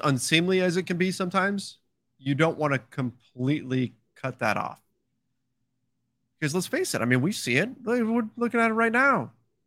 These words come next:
We've got, I mean, almost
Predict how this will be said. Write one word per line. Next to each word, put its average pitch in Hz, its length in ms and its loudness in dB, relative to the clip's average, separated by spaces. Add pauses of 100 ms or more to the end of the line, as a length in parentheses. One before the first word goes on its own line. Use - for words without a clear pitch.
(240)
We've 170 160 2
got, 190 320 4 (1300)
I 117 80 -8
mean, 123 180 -2
almost 139 380 -2